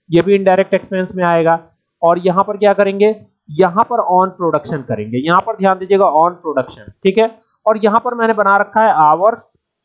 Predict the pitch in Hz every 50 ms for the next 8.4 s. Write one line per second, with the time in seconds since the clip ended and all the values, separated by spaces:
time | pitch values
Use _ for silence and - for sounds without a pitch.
0 | _ - 226 220 247 254 - - _ _ _ _ - 220 - 190 185 190 208 247
1 | 247 - - 269 254 233 247 226 202 202 202 - 233 226 214 214 202 - 190 160
2 | 156 151 147 151 180 208 - - _ _ _ _ _ _ _ _ _ _ _ _
3 | _ _ - - - 151 165 180 185 - _ 170 185 202 214 202 202 175 180 190
4 | 190 196 196 190 202 220 226 - - - - _ _ _ _ _ - 202 190 208
5 | 196 202 208 208 196 196 202 185 165 160 170 190 196 170 165 165 180 170 156 160
6 | 196 220 220 214 208 - - 214 196 170 170 160 143 180 202 196 - 156 147 156
7 | 160 - 165 165 165 170 170 170 - - 160 147 139 131 123 117 110 - - -
8 | 165 - 120 120 117 120 123